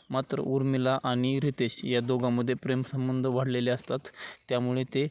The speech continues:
एकमेकाचं ऐकत नाहीत व त्यांना लग्न करायचं ते फायनल करतात. तिकडे उर्मिलाच्या घरचे देखील ऐकत नसतात.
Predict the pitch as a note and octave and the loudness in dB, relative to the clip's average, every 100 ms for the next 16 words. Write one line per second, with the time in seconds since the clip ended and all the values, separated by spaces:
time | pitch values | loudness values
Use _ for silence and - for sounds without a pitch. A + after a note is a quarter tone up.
0 | _ - C#3 - C3 C3 C3 B2 B2 B2+ | _ -6 -6 -2 0 0 0 0 0 0
1 | D3 B2+ B2+ C3 B2+ C3 D#3 - - - | -2 -2 0 0 0 0 0 -4 -20 -20
2 | - _ _ - C3+ C3+ C3+ C3+ C3 B2 | -20 _ _ -4 0 0 2 2 2 2
3 | B2+ B2 C3 C#3+ D3 - C3 C3 B2+ C#3 | 2 2 0 -2 -2 -2 -2 0 0 -2
4 | B2 A2 - - _ - C3+ C3 C#3 C#3 | 0 -2 -4 -20 _ -10 -4 0 2 2
5 | C3+ C3 B2 C3 B2+ C#3 C3 C3 C3 B2+ | 2 0 0 0 0 -2 -4 -4 -2 0
6 | B2+ B2+ B2+ B2+ C3 | 2 2 0 0 -2